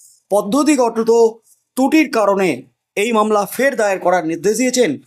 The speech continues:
বিচারপতি কৃষ্ণা রাও। তার মধ্যেই কিন্তু ফের অ্যাকশন শুরু করে দিলেন রাজ্যপাল সিবি আনন্দ বোস। এই মুহূর্তে সবচেয়ে বড় খবর, অমিত শাহকে চিঠি লিখলেন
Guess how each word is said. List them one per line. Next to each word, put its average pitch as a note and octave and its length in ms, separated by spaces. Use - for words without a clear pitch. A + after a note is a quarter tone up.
বিচারপতি A3 420
কৃষ্ণা F#3+ 380
রাও। C#3+ 200
তার C#4 240
মধ্যেই B3 400
কিন্তু A3 280
ফের D4 300
অ্যাকশন A3 480
শুরু G3+ 200
করে F#3 240
দিলেন C4+ 220
রাজ্যপাল G3+ 440
সিবি E3+ 260
আনন্দ D3 300
বোস। F#3 220
এই D#4+ 160
মুহূর্তে B3+ 320
সবচেয়ে G#3+ 420
বড় F#3 120
খবর, F3+ 240
অমিত E4+ 220
শাহকে C4 380
চিঠি B3 320
লিখলেন A#3 300